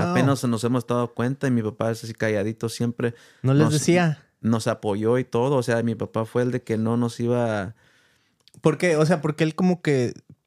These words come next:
Speaker 2: creía, o sea, él decía, "No, es que lo que están haciendo está
Speaker 1: No,
Speaker 2: bien",
Speaker 1: mi, mi
Speaker 2: y
Speaker 1: papá siempre nos apoyó. Él fue el que nos compró la música, no, los instrumentos, nos
Speaker 2: Mm.
Speaker 1: dio un lugar para ensayar. O sea, él es como detrás y nunca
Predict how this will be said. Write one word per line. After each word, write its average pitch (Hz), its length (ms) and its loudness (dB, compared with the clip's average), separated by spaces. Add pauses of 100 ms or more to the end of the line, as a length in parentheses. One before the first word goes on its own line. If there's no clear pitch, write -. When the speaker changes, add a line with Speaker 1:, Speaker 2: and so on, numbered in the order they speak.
Speaker 2:
creía, 139 600 2
o 131 60 4
sea, 156 100 0
él 147 60 2
decía, 151 200 2
"No, 151 120 2
es - 100 -4
que - 100 -2
lo 185 120 2
que - 60 -14
están 156 220 0
haciendo 170 300 2
está 170 240 0
Speaker 1:
No, 165 140 6
Speaker 2:
bien", 180 240 4
Speaker 1:
mi, - 60 -10
mi 151 100 0
Speaker 2:
y - 20 4
Speaker 1:
papá 135 320 2
siempre 165 300 0
nos 160 160 0
apoyó. 117 500 0
Él 147 160 0
fue 147 140 -2
el 143 100 -2
que 156 80 -2
nos 147 160 -2
compró 113 300 -4
la 123 120 -2
música, 120 880 -4
no, 113 160 0
los 104 240 -4
instrumentos, 127 960 -2
nos 117 180 0
Speaker 2:
Mm. 131 60 0
Speaker 1:
dio 117 600 2
un 113 180 -2
lugar 110 300 -2
para 107 160 -4
ensayar. 113 880 -4
O 117 60 -4
sea, 117 180 0
él 123 100 0
es 127 140 -6
como 127 320 0
detrás 110 460 -4
y 120 80 -2
nunca 113 440 -2